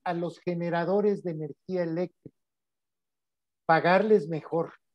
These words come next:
Suena interesante porque hace unos días los quería correr. Luego, pasar la Guardia Nacional a manos de la Secretaría de la Defensa.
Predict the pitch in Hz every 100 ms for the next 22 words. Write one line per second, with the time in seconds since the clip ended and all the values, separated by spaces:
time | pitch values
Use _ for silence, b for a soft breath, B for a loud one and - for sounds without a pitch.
0 | _ _ _ _ _ _ _ _ _ _
1 | _ _ _ _ _ _ 180 190 208 202
2 | 180 160 185 196 214 170 - 175 175 180
3 | 165 151 185 175 - _ _ - 156 147
4 | - 147 165 175 175 139 156 143 - _
5 | _ _ _ _ _ _ 165 220 214 220
6 | - _ _ _ _ _ _ _ _ _
7 | _ 202 185 - 226 233 233 185 202 214
8 | 233 220 190 156 160 156 190 220 170 185
9 | 208 190 170 151 - 147 - 165 190 202
10 | 185 175 170 208 208 -